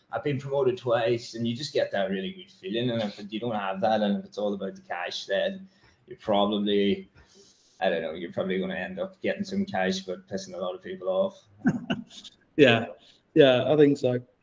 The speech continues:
Speaker 2: Like, uh, it, yeah, you, the, the, the money helps in recruitment, like, absolutely, but, like,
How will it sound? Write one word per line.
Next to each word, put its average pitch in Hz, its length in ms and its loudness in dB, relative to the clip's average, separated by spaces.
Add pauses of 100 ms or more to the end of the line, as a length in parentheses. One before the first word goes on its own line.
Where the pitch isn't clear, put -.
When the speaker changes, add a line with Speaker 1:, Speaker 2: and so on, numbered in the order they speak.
(340)
Speaker 2:
Like, 139 180 0
uh, - 480 -6 (160)
it, 131 400 2
yeah, 117 260 4
you, 143 300 6 (1040)
the, 139 240 4 (240)
the, - 240 4
the 165 60 12
money 185 240 12
helps 156 500 6
in 185 100 4
recruitment, 185 800 6
like, 123 400 2 (100)
absolutely, 139 720 2
but, 127 280 2
like, 120 400 0